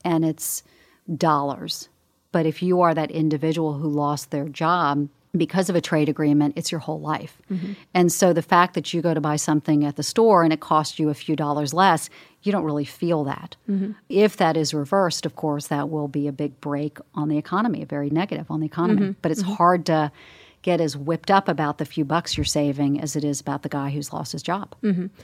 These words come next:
Speaker 2: And lastly, you know, after the crisis, you lived through that crisis, and that's the
Speaker 1: Ugh.
Speaker 2: thing that got you fired.
Speaker 1: Mm.
Speaker 2: Like, it got,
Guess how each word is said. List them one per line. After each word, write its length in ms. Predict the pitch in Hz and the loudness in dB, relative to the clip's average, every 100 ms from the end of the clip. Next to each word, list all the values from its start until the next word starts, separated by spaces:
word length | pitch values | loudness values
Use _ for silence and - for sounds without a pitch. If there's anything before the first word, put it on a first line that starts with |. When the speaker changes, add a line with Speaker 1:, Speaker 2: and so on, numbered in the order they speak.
| - - | -20 -4
Speaker 2:
And 160 | 254 262 | 0 0
lastly, 540 | 339 - 294 220 - 392 - | -2 -2 -2 -2 -6 -10 -6
you 160 | 349 277 | 0 4
know, 240 | 262 262 - - - - - | 4 0 -6 -14 -14 -16 -2
after 240 | 269 269 | -2 0
the 80 | 269 | -2
crisis, 360 | - 233 208 196 | -2 -2 -2 -4
you 100 | 240 | 0
lived 220 | 208 202 | 0 0
through 120 | 185 | -4
that 120 | 170 | -6
crisis, 320 | - 175 190 196 | -4 -6 -6 -6
and 100 | 190 | -4
that's 220 | 185 - | -6 -10
the 220 | - 196 | -4 0
Speaker 1:
Ugh. 80 | 170 | 2
Speaker 2:
thing 160 | 220 | 4
that 100 | 202 185 | 2 0
got 160 | - | -2
you 100 | 202 | -4
fired. 360 | 208 392 480 - | -4 -4 -2 2
Speaker 1:
Mm. 40 | 262 | 6
Speaker 2:
Like, 180 | 254 | 6
it 80 | 240 | 4
got, 140 | 233 | 2